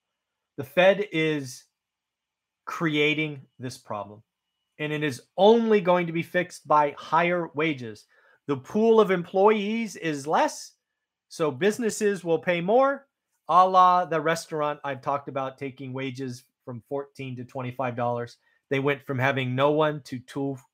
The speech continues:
two full shifts. And of course, prices go up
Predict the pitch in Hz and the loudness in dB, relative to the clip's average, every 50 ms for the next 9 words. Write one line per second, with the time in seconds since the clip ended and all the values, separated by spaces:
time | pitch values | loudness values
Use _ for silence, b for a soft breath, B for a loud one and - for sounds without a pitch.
0 | _ - - 202 196 196 196 196 175 - _ - 170 156 151 143 127 - - - | _ -10 -8 -6 -6 -4 -6 -8 -10 -14 _ -2 -2 0 0 -2 -4 -8 -14 -16
1 | 131 117 - _ _ - - _ _ _ _ _ _ _ _ _ _ _ - 247 | -16 -16 -18 _ _ -20 -20 _ _ _ _ _ _ _ _ _ _ _ 2 2
2 | 269 269 262 247 220 - - - 160 147 143 139 135 - - - _ _ _ _ | 4 4 4 2 2 0 -2 0 0 2 2 0 -2 -8 -16 -20 _ _ _ _
3 | _ _ _ _ _ _ _ _ _ - 143 139 139 135 123 - - 131 123 113 | _ _ _ _ _ _ _ _ _ -2 0 0 0 -2 -4 -6 -8 -8 -10 -8
4 | 113 127 120 113 113 110 107 - _ | -8 -6 -6 -6 -6 -8 -8 -12 _